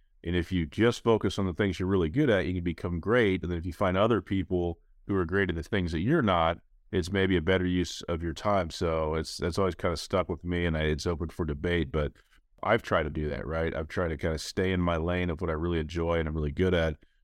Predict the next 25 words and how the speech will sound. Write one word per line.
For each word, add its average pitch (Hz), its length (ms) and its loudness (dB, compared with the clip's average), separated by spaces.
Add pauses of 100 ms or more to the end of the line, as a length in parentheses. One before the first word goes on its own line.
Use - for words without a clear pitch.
and 87 80 0
to 90 60 2
get 92 160 2
other 101 240 6
people 78 420 -4
who 82 160 0
are, 76 260 0
you 82 140 0
know, 73 320 -2 (200)
uh, 71 220 -6
like - 200 -4
you 85 80 0
said, - 220 -2
partners 80 420 0
that 78 100 -2
are 71 60 -2
better 76 440 0 (300)
in 80 120 0
areas 76 320 2
where 71 120 0
I'm 69 120 0
not. 69 320 -2
So 67 400 -8 (500)
good 113 200 4
stuff. 73 380 -2